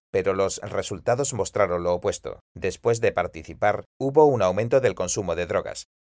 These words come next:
La tasa de los alumnos que fumaban y se drogaban, que no tomaron el curso, se mantuvo estable o se redujo. Ni la educación sobre la muerte, ni la educación para la prevención de drogas generaron el resultado esperado. Entonces,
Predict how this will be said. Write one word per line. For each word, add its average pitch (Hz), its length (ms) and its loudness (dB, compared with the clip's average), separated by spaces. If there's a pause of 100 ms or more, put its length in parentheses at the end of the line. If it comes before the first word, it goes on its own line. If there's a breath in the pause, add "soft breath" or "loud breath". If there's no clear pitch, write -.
La 104 300 -2
tasa 131 300 -2
de 95 100 -4
los 90 180 -6
alumnos 95 520 -4
que 98 140 -4
fumaban 104 420 -4
y 90 60 -8
se 117 120 -2
drogaban, 87 600 -2
que 98 160 -2
no 131 140 -4
tomaron 120 340 -2
el 135 120 -2
curso, 95 460 -4 (140)
se - 200 -2
mantuvo 95 440 -2
estable 95 520 0 (100)
o 113 100 -4
se 117 160 2
redujo. - 540 -6 (600)
Ni 110 260 -4
la 95 180 2
educación 92 500 -2
sobre 123 260 -2
la 95 100 2
muerte, 95 520 -4 (140)
ni 117 200 -4
la 104 160 4
educación 104 560 -4
para 104 240 4
la 92 140 0
prevención 92 500 -6
de 113 140 0
drogas 90 400 -4 (120)
generaron 110 640 0
el 147 140 0
resultado 113 460 -2
esperado. 104 500 0 (140)
Entonces, 92 800 -8